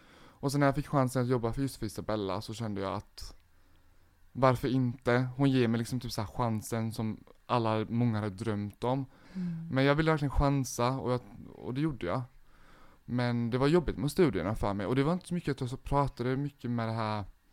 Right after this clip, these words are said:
Speaker 1: med typ vänner, förutom kanske en person. Det var väldigt så här att jag döljde mycket av att jag, att jag inte var stressad över skolan. Jag var stressad över skolan, det var jag.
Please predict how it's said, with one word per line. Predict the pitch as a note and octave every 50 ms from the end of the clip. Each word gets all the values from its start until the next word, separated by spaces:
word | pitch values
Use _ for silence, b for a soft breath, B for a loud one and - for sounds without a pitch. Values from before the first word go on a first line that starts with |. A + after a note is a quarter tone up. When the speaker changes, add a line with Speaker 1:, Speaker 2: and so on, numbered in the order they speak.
| - - - -
Speaker 1:
med | A#2+ A#2
typ | - B2 -
vänner, | G#2+ A2 A2 A2 A2 G#2+ G#2+ G#2 G#2 G#2+ A2 A#2 A#2 - _ _ - - - _ _ _ -
förutom | A#2 A2+ G#2 - A2 G2+
kanske | - G#2+ G2 G#2
en | - F#2 G2+ G2 G#2+ A2
person. | A#2+ A#2+ - - B2 A#2 B2 C#3 D3+ - b b b b b b b b _ _ _ -
Det | - B2 C3 D3 D3+ D#3 D#3 D3+
var | D3+ E3
väldigt | D#3+ E3 E3 D3 C#3 -
så | - -
här | C3+ C3 A#2+ A#2+ A#2 A2 A2 G#2+ G#2+ E2+ C#2+
att | A2 B2 - -
jag | B2 A#2 A2+ A2 G#2+ A2 G#2 E2+
döljde | D2+ D#2 A#2+ A#2+ C#3 C3+ C3+ B2+ A#2+ G#2+ G2+ A#2+
mycket | B2 C3 C3+ B2+ - - - - - G#2+ G#2+ A2+ A2+ A2 - - - -
av | G#2+ A#2 A2+
att | A2+ A2 -
jag, | A#2+ A2 A2 A2 A2 G#2+ -
att | - A2+ - - -
jag | A2+ A2
inte | A2 G#2+ - G#2+
var | F#2+ G#2+ G#2+ G2+
stressad | - - - A#2+ G#2+ - - F#2+ G#2+
över | A#2 A#2 A#2
skolan. | - - - A#2+ G#2 A2+
Jag | B2+ C3 A#2
var | B2+ B2 B2 C3 B2+
stressad | - - C#3+ C3+ - A2
över | F2+ D2 -
skolan, | - - A#2 F#2+ C#2+ D2 G2
det | G#2
var | G2 G2 F2 D2+ C2
jag. | C#2+ F#2 B2